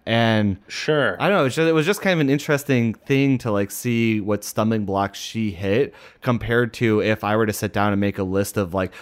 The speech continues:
Speaker 1: why would a video game be difficult? Uh, I would, wouldn't necessarily come up with that. A, a great example also is, um,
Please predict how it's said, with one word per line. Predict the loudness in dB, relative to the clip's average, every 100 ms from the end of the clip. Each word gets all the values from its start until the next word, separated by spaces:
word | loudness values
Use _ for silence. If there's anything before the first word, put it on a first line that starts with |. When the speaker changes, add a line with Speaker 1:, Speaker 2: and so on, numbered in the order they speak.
| -18 -6
Speaker 1:
why | 0 2
would | 2
a | 0
video | 0 0 0
game | 0 -2
be | -4
difficult? | -2 -4 -4 -4 -2 -2 -6 -14 -20 -20 -4
Uh, | 0 2 0 -2 -4 -8 -4
I | -2
would, | 2 0 0 -2
wouldn't | 0 2 0
necessarily | -4 -4 -6
come | -4 -4
up | -4
with | -6
that. | -6 -4
A, | -2
a | -2
great | -2 -2 -2
example | -2 -2 -2
also | -2 -2 0 0
is, | 0 0
um, | -2 -2 -6